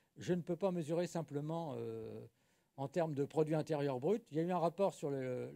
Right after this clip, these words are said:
la culture, hein. On dit que la culture, c'est plus important que l'industrie automobile, mais ça, c'est de l'économie directe monétaire. Mais là, on n'est pas là-dessus, on est sur, euh, l'impact,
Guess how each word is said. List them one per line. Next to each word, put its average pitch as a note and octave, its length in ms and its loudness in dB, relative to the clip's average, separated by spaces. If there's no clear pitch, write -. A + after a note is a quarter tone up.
la D#3 100 -2
culture, D#3 480 -4
hein. B2+ 60 -4
On A#2+ 160 -8
dit B2 100 -10
que - 100 -8
la C3 140 -4
culture, D3 380 -8
c'est C3+ 140 -10
plus C3+ 200 -10
important C#3 320 -8
que C#3 80 -12
l'industrie B2 340 -10
automobile, D3 480 -6
mais D3 80 -2
ça, G3 160 0
c'est F3 120 -2
de D3 60 -4
l'économie D3+ 420 -2
directe D3 300 -2
monétaire. D#3+ 540 -6
Mais C#3 80 -4
là, G3 80 0
on G3+ 60 2
n'est E3 100 2
pas E3 160 4
là-dessus, D#3 320 -2
on E3+ 140 0
est G#3+ 120 6
sur, G#3+ 340 -4
euh, C#3 200 0
l'impact, F3+ 640 4